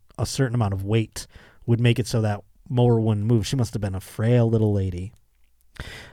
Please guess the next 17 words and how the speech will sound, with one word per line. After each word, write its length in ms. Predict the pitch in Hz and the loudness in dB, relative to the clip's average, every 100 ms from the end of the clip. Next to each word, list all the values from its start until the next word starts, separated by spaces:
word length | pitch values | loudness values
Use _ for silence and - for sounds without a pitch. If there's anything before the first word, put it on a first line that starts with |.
| - | 4
The 80 | |
mother 220 | 143 190 165 | 8 8 8
told 200 | 170 147 | 6 6
deputies, 380 | 160 170 139 | 6 6 4
according 300 | 127 151 139 | 4 4 6
to 20 | 131 | 8
the 80 | |
affidavit, 500 | 131 131 131 131 135 131 _ - - - - | 6 6 6 6 4 0 _ -20 -20 -12 0
that 160 | 127 | 2
despite 580 | - - - 220 254 - | 2 -4 4 8 8 8
Brennan 300 | 180 160 156 | 6 8 8
having 520 | 147 - 226 226 208 | 4 6 6 8 4
taken 460 | 180 165 185 190 185 | 4 6 6 6 4
her 240 | 160 147 | 4 2
cell 340 | 123 - 240 262 | 2 6 6 6
phone 320 | - 104 98 | 6 2 2
away, 380 | 92 95 90 | 0 -2 -2